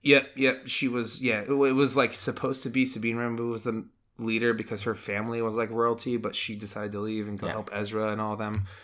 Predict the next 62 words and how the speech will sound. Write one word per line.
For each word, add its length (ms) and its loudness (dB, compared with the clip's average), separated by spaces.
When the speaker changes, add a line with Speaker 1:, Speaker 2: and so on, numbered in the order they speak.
Speaker 1:
So 200 -10
she 120 -2
passed 360 2
it 60 0
on 160 2
Speaker 2:
So 120 2
Speaker 1:
to, 60 2
like, 120 2
Speaker 2:
last 280 6
we 80 0
knew, 300 0
Bo-Katan 500 -4
had 160 -6
it, 200 -4
Speaker 1:
Yep. 180 2
Speaker 2:
had 200 0
it, 100 -6
and 580 -2
we 140 -8
don't 100 -4
know 120 -4
anything 200 -6
about 180 -2
it 100 -6
after 160 -10
that. 140 -8
Speaker 1:
We 80 -4
do 240 2
know 280 10
that 200 4
the 80 -4
Purge 400 0
happened, 400 -10
and 120 -6
that 100 -2
we 80 0
Speaker 2:
Yep. 80 2
Speaker 1:
know 120 4
that 220 2
Gideon 320 2
was 140 -4
an 80 -4
I 140 0
S 120 -4
P 220 -4
officer 480 0
during 380 0
the 60 0
Purge, 440 -2
so 220 0
assumingly 880 0
when 160 0
that 120 -2
Purge 280 2
happened, 380 -2
he 180 -6
found 360 -2
it 160 -2
and 140 -14
took 160 -8
it 100 -12
for 520 -8